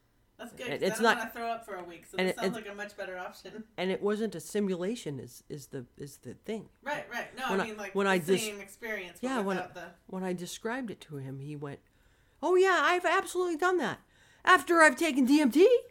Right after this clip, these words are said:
Speaker 1: <laughs>
Speaker 2: "But not by just sitting and fucking breathing."
Speaker 1: Right.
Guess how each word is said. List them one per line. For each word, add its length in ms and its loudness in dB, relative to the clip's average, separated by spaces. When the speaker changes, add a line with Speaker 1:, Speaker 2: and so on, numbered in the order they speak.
Speaker 1:
<laughs> 1500 -16
Speaker 2:
"But 140 6
not 220 10
by 120 6
just 240 2
sitting 400 6
and 220 4
fucking 340 8
breathing." 500 8
Speaker 1:
Right. 340 -10